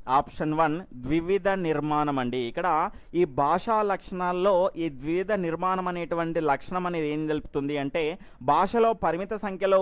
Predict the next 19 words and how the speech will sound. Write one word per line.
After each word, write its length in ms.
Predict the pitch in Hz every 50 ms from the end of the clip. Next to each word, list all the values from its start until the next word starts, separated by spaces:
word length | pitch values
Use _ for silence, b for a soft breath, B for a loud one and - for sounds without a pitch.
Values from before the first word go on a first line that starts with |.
| 190
ఉన్నటువంటి 480 | 180 180 180 170 - 175 175 175 - 185 - - 135 139
ఆయా 240 | 151 170 180 190 185 175 147 131
ధ్వనులను 420 | 147 156 156 160 160 160 170 185 160 160 170 160 143 139
భిన్నంగా 560 | 170 190 208 214 226 226 226 220 220 220 220 214 214 -
కూర్చడం 420 | 175 175 185 - - 190 180 170 170 170
ద్వారా 300 | 170 165 165 175 180 165 165 185 B B B B B - 147
అసంఖ్యాకమైనటువంటి 1200 | 160 - - 220 226 226 - 220 214 214 208 214 202 202 202 196 190 190 180 - 180 190 185 175 190 - - 160
పదజాలాన్ని 600 | 151 156 170 165 196 185 180 180 185 175 175 165 - -
సృష్టించడం 580 | 156 156 - - 185 180 170 - 170 160 156 156 156
అనేది 300 | 156 151 151 147 180 170 165 185 b b b b - -
ఈ 40 | 156 165 160 147
లక్షణానికి 580 | 151 - - 202 185 185 185 185 185 - - -
చెందినది. 400 | 156 139 135 139 135 131 131 131 131 -
For 80 | 165 165 170
ఎగ్జాంపుల్‌గా 500 | 151 139 196 202 208 214 208 220 214 208 196 180
మనం 140 | 170 160 156 160
చూసుకుంటే 440 | 160 - - 160 151 151 - 185 160 160 180 190 b b b b - -
కాకి 380 | 165 147 165 190 196 - 208 208 208 202
అని 100 | 190